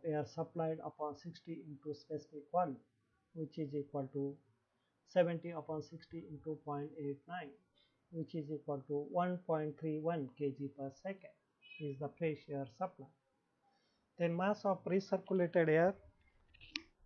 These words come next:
M I equal to V I upon sixty into specific volume. V I is two hundred and ten upon sixty into specific volume point eight five five, which is equal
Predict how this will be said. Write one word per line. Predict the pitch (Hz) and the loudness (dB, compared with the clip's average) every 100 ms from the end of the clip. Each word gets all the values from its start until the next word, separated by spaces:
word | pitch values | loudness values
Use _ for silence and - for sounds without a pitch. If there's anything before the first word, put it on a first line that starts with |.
| - - | -8 4
M | 202 196 | 6 8
I | 147 165 240 _ _ - - _ - - - - | 6 4 2 _ _ -20 -20 _ -20 -2 -2 0
equal | 156 - 156 143 | -4 2 2 4
to | 208 240 - _ _ _ _ _ _ _ _ - 160 | 4 4 -2 _ _ _ _ _ _ _ _ -4 2
V | 180 180 | 4 6
I | 175 196 | 4 2
upon | 165 - 190 | -2 2 0
sixty | 196 170 - - 190 | 0 -6 -8 -8 -6
into | 175 147 196 254 - - | -6 -6 -4 -4 -6 -6
specific | 151 143 165 160 - | -6 -4 -8 -6 0
volume. | 180 131 - _ _ _ _ - - _ _ _ | 2 0 -6 _ _ _ _ -20 -20 _ _ _
V | 180 220 | 6 6
I | 208 190 | 6 4
is | 185 185 180 - | 2 0 -4 -4
two | 196 | -2
hundred | 156 175 170 | 0 0 2
and | 147 139 139 | 2 0 0
ten | 175 185 202 202 | 0 0 -2 -6
upon | 151 151 143 | -10 -6 -6
sixty | 139 175 - _ - 175 185 190 160 | -6 -16 -20 _ -4 -4 -4 -8 -8
into | 151 151 143 | -6 -4 -4
specific | - 165 170 165 - | 0 -2 -2 -10 -2
volume | 151 151 175 180 | -2 0 -6 -2
point | 156 147 151 | -2 -2 -2
eight | 160 - | -4 -4
five | - 147 143 | -4 -2 -2
five, | 180 160 131 _ _ - | -2 -4 -4 _ _ -8
which | 151 143 | -8 -6
is | 156 143 | -6 -6
equal | 143 143 | -4 -4